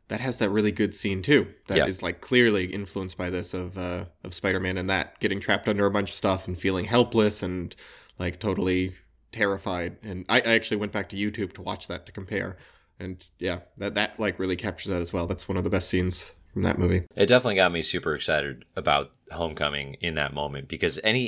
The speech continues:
Speaker 2: it, Spider-Man lifting an impossibly heavy thing off of himself is, like, it's kind of a
Speaker 1: <laughs>
Speaker 2: trope because of this scene and because it's so good. Um, and it's, I, it's kind of a weird thing to try to articulate, like, why it's so effective.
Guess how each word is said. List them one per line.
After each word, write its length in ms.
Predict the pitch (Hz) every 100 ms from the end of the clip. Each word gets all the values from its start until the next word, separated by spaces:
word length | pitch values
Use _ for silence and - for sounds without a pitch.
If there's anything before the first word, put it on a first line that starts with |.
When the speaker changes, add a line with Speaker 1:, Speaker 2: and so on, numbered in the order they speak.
| -
Speaker 2:
it, 200 | 85 - _ -
Spider-Man 580 | - 117 117 131 127 123
lifting 600 | 82 82 - 90 87 85 _ _ _ -
an 60 | 85
impossibly 580 | - - 73 - 80 76
heavy 300 | 73 71 76
thing 320 | - 71 76 -
off 200 | 90 -
of 100 | 104 -
himself 460 | 104 - 101 107 - - - 92
is, 120 | 85
like, 220 | 92 - 107
it's 120 | -
kind 260 | - 107
of 100 | 117
a 40 | 104
Speaker 1:
<laughs> 120 | -
Speaker 2:
trope 260 | 123 120 -
because 420 | - 107 - 101 95
of 140 | 80
this 180 | 82 -
scene 300 | 101 87 67
and 120 | 76 76
because 320 | 80 92 82
it's 160 | 80
so 140 | - 78
good. 480 | 67 98 107 71 - - - - -
Um, 360 | 87 82 80 76 _ -
and 160 | 90 95
it's, 280 | 98 - - -
I, 100 | 117
it's 180 | 110 -
kind 240 | - 117
of 60 | 117
a 80 | 117
weird 240 | 101 101
thing 240 | - 101 90
to 140 | -
try 220 | - 90
to 100 | 87
articulate, 640 | 85 71 - - 85 71 -
like, 140 | 73
why 300 | 71 64 67
it's 200 | 78 78
so 160 | - 82
effective. 560 | - - - 143 156